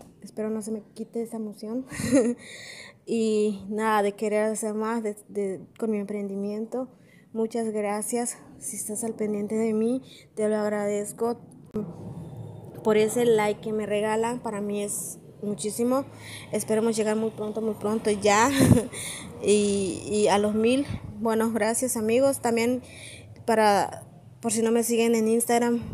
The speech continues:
pueden ir a, a acompañarme allá. Y en Facebook somos poquitos también.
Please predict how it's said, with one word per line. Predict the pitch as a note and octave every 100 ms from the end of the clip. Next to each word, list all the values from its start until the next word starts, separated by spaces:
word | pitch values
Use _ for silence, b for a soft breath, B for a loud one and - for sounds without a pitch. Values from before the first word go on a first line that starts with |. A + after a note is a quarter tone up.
| - -
pueden | G#3 G#3 G#3
ir | G#3
a, | G3+
a | - G3+
acompañarme | G3+ G#3 G3+ G3+ G3 G#3
allá. | G3+ G#3+ A3+ B3 B B B -
Y | A#3
en | A3
Facebook | C4 C#4 C4+ -
somos | A#3 A#3+ -
poquitos | A3 A#3+ A#3 A3
también. | A3 G#3+ A3